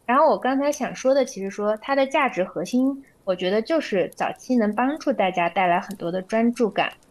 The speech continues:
其实专注能帮助你处理非常多，我觉得情绪、关系，以及你的这种 performance，就是我们说的你的业务的结果。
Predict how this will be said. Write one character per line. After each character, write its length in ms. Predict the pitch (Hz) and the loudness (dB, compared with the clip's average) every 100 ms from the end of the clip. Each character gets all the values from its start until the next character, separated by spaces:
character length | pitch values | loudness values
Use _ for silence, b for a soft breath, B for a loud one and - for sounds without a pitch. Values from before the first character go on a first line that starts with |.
| _ _ | _ _
其 120 | 294 | 0
实 60 | 330 | 0
专 260 | 339 359 381 | 2 2 2
注 120 | 381 | 2
能 160 | 214 202 | 2 2
帮 260 | 208 294 330 | 0 -2 -2
助 160 | 330 262 | 0 0
你 120 | 202 | -2
处 180 | - 294 | -4 0
理 120 | 240 | 0
非 220 | - 294 | 2 0
常 300 | 302 220 180 180 | 2 -2 -4 -2
多， 300 | 196 190 185 | 0 2 2
我 140 | 185 | 0
觉 120 | 180 | -4
得 140 | 180 202 | -4 -4
情 340 | - 175 175 | -6 -6 -6
绪、 460 | - - 247 - - | -6 -2 0 0 -2
关 280 | 254 262 302 | 0 2 0
系， 380 | - 233 165 - | -2 -2 -2 -2
以 120 | 185 | -6
及 220 | 165 196 302 | -4 -2 -2
你 180 | 320 | 0
的 140 | 196 139 | 0 0
这 160 | 185 | -2
种 200 | 175 - - - | -2 -4 -8 -8
performance， 480 | 196 185 175 - - | -2 -2 -2 -6 -8
就 60 | 190 | -4
是 60 | |
我 60 | 185 | -4
们 80 | - | -4
说 180 | 202 190 | -2 2
的 140 | 190 | 2
你 160 | 185 - | -2 -4
的 140 | - | -4
业 180 | 214 214 | 0 2
务 180 | 185 - | 0 -2
的 140 | 117 | -4
结 300 | - - 143 | -6 -4 -2
果。 340 | 196 190 - | 0 0 0